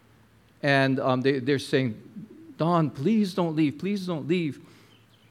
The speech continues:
But you gotta understand, it's hard for us to make peace. Yeah, c-, because if I wanna make peace with you, you don't know if I really want to make peace with you or I wanna take your head and eat you. But he said,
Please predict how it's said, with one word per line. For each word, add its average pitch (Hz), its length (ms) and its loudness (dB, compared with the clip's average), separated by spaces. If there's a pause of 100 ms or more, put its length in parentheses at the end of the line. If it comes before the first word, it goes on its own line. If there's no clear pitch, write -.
(680)
But 147 240 2
you 156 60 0
gotta 185 220 6
understand, 175 680 2
it's 143 140 -4
hard 233 280 0
for 180 180 0
us 147 160 2
to 147 100 -2
make 135 260 -4
peace. - 480 -4 (1040)
Yeah, 196 160 0
c-, 165 140 -6
because 165 440 4
if 170 160 2
I 180 100 8
wanna 185 260 4
make 180 200 0
peace 214 220 -2
with 156 180 0
you, 247 140 0
you 151 160 4
don't 170 160 2
know 160 180 4
if 160 140 -2
I 139 360 6
really 160 340 6
want 147 320 2
to 175 60 -2
make 170 200 -2
peace 190 200 -2
with 180 200 0
you 180 180 2
or 147 180 4
I 143 40 6
wanna 147 240 0
take 143 200 -2
your 139 120 2
head 135 160 2
and 127 120 0
eat 214 200 -4
you. 95 160 -6 (1120)
But 139 120 6
he 147 60 4
said, 143 360 0